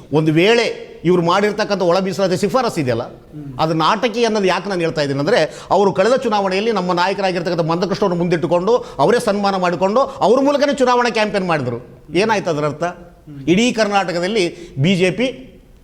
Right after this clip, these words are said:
ನೆಲಕಚ್ಚಬೇಕಾಯ್ತು. ಒಂದು ಆಡಳಿತ ವಿರೋಧಿ ನೀತಿಯಿಂದ ಇದ್ರೂ ಕೂಡ ಮಾದಿಗರ ಒಂದು ಹತ್ತು ಪರ್ಸೆಂಟ್ ಓಟುಗಳು ಬಿ ಜೆ ಪಿಯ ವಿರುದ್ಧ ಹೋರಾಟಗಳಾಗಿದ್ದಾವೆ, ಓಟ್ಗಳಾಗಿದ್ದಾವೆ. ಹಂಗಾಗಿ ಯಾವುದೇ ನಾಯಕರು ಹೇಳಿದ್ರು ಕೂಡ ಈ ಸಮಾಜ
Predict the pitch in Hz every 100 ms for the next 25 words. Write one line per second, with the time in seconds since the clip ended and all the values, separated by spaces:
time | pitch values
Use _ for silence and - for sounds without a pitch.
0 | - 151 147 190 208 165 151 101 92 -
1 | - - - - 120 165 214 185 156 202
2 | 214 202 208 202 196 202 202 175 190 311
3 | 214 185 214 - - - 135 151 185 208
4 | 196 214 202 156 147 - 269 285 277 240
5 | 220 196 214 240 190 - 131 175 220 233
6 | 208 202 180 170 165 156 147 131 131 117
7 | 107 90 85 95 143 170 143 107 95 82
8 | - - 147 220 220 269 214 214 - -
9 | 160 135 - 127 135 190 247 240 180 202
10 | 202 180 160 151 240 - - 156 233 -
11 | 156 135